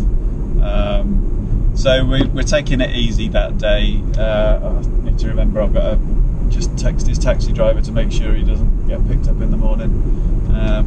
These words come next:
we're not that posh. He gets a taxi because his, his autism makes it very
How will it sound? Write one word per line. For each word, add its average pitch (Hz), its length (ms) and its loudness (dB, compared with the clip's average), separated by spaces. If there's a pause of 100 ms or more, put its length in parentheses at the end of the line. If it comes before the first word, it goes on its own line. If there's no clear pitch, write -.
we're 131 100 0
not 127 200 2
that 113 260 -2
posh. 104 320 2
He 110 160 -2
gets 110 240 0
a 107 80 -2
taxi 107 380 0
because 104 360 -2
his, - 200 0 (600)
his - 140 0
autism 104 720 0
makes - 300 -2
it 202 120 0
very - 600 0